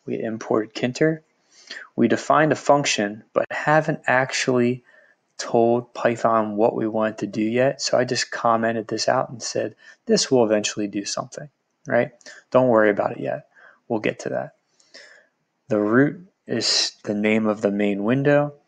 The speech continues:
We changed the title to example app. We have three widgets. We have one entry, one button, and one label. We named it entry one, button one,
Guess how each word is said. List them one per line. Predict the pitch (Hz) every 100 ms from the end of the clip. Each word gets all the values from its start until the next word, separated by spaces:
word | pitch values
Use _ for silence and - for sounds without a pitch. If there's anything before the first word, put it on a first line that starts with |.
| _ _ 120
We |
changed | 113 117 107 101
the | 110
title | - - 120 120 120
to | - -
example | - 117 117 120 -
app. | - 123 143 - - _ _ _ _ _ _ _ -
We | -
have | 110 -
three | - 143
widgets. | 139 123 170 - - - - - - -
We | 123
have | 110 104 104 - -
one | 120 107 104
entry, | - 123 - 165 165 165 - - -
one | - - 196
button, | - - 160 160 156 _ _ -
and | 110 113
one | 110 110 110
label. | 107 - - - - _ _ _ _ -
We | 131
named | 107 104 104
it | - - - -
entry | 117 - 110
one, | 135 160 165 156 _ _ _ -
button | - 143 135
one, | 135 139 139